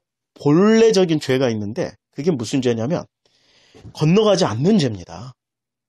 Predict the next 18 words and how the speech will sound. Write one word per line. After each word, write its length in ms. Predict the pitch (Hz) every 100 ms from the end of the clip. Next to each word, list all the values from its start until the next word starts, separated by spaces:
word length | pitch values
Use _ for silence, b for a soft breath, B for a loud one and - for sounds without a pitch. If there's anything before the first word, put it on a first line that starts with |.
| _ _ _ _ _ _ _ _ _ _ _ _ _ _ _ _ _ _
건너가라고 680 | - 170 202 226 220 190 190
분명히 580 | 160 156 175 170 190 151
양고기와 880 | 127 170 180 175 165 165 170 165 131
양피로 880 | 131 156 - - 170 160 165 104 - _ _ _ _ _
하나님이 480 | - 185 180 185 165
먹여주고 840 | 120 135 165 160 156 151 214 294 _ _ _ _
발라주셨잖아요. 960 | - 135 202 147 131 160 156 123 139 254 -
그리고 180 | 233 131
예수 320 | 160 185 233
그리스도의 400 | 202 190 214 196
보혈을 300 | - 165 202
우리가 320 | 170 151 220 220 B B
경험했잖아요. 840 | - 123 196 185 226 254 180 175 247
십자가 420 | - - 233 220
사건을 380 | 196 185 208 190
경험했잖아요. 580 | 147 202 156 - 226 B B B -
그러면은 500 | 165 165 165 208 123
애굽에서 720 | 104 180 185 170 156 220 156